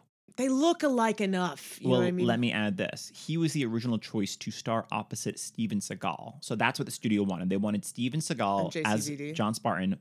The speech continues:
Speaker 2: versus J C V D as Simon Phoenix.
Speaker 1: Mm-hmm.
Speaker 2: Where then I'm like, "Oh, that makes sense to be like,
Speaker 1: Makes more
Speaker 2: is,
Speaker 1: sense.
Speaker 2: is this film gonna be sold enough on one?" But if we, you're, t-, it's a team up of, like, two of our bigger nineties action stars,
Speaker 1: Mm-hmm.
Speaker 2: uh, opposed to, like, you know, what you would want is, like,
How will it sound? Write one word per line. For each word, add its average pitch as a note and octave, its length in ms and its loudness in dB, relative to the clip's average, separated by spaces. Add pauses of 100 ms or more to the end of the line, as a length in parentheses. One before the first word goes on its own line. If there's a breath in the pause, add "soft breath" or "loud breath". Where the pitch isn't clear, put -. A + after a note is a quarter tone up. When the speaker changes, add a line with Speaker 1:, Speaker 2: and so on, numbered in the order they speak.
Speaker 2:
versus G#2 600 2 (160)
J G#2+ 240 0
C G#2 220 -4
V G2 140 -2
D F#2+ 140 -2
as G2+ 80 -4
Simon F#2+ 300 -4
Phoenix. - 440 -8
Speaker 1:
Mm-hmm. F#3+ 280 -2
Speaker 2:
Where F#3 100 6
then A#3+ 180 4
I'm D3+ 80 4
like, A#2+ 200 2
"Oh, C#3 80 6
that C#3 140 2
makes C#3+ 180 -4
sense A#2 260 0
to - 80 -6
be A#2 120 0
like, A2 220 2
Speaker 1:
Makes - 100 -8
more F#3+ 180 2
Speaker 2:
is, B2+ 120 0
Speaker 1:
sense. C3+ 180 -4
Speaker 2:
is B2 100 2
this D3 180 0
film D3 380 -2
gonna B2+ 240 2
be A2+ 180 -2
sold C#3+ 380 -2
enough A#2+ 200 -2
on A2 240 2
one?" A2+ 360 2
But A2 140 0
if G#2+ 120 -8
we, A2+ 220 0
you're, A2+ 360 0
t-, - 200 -12
it's - 100 -2
a G#2+ 40 2
team G#3 420 0
up F2 240 -2
of, G#2+ 120 0
like, G#2 180 -2
two B2+ 220 0
of A2+ 100 0
our G#2+ 160 2 (440)
bigger A2 400 2 (140)
nineties G#2+ 640 2 (100)
action F#2+ 400 -4
stars, F2+ 540 -2
Speaker 1:
Mm-hmm. D3+ 120 -8 (440 loud breath)
Speaker 2:
uh, F#2 440 0
opposed - 440 -2
to, A#2 60 -4
like, F#2 300 -2
you B2 120 4
know, D#2+ 100 0
what B2 140 4
you G#2+ 80 4
would F#2 160 2
want A2 220 2
is, F2+ 120 -4
like, F#2+ 240 -4